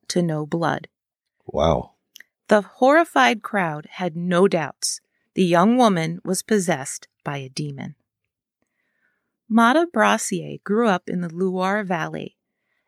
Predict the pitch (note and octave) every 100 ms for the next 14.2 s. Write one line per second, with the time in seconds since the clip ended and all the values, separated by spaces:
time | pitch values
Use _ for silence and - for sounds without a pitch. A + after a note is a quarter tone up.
0 | - A#3 B3 C4 G#3 - D#4+ C4+ F3+ -
1 | - - A#3+ A#3 - A#3 - C4 G#3 -
2 | _ F#3 G3 F3+ E3 - A3 D3 - _
3 | _ _ _ B3+ C4 A#3 G#3 - F3 -
4 | G3+ G3+ G3 B3+ G#3+ E3 D#3+ F3 E3 E3+
5 | F3 - D#3+ - F#3 E3+ - F3+ F#3+ F3+
6 | - E3 - D#3 D#3 D3 D3+ F3+ C#3+ -
7 | _ _ _ _ _ _ _ _ - A3+
8 | A3 - C4 D#4 F3+ - - G3 G3+ A#3+
9 | B3+ G#3+ F#3 F3+ - - - - G3+ F#3
10 | F3+ F3 - F#3+ - - C4 G3+ D3 D3
11 | - C#3+ - - - _ _ _ _ _
12 | _ A#3+ A#3 A3 - F#3 F#3 A#3+ C4 F#3+
13 | E3+ - F#3 - E3 D#3+ F3+ E3+ F#3 E3+
14 | C#3+ C#3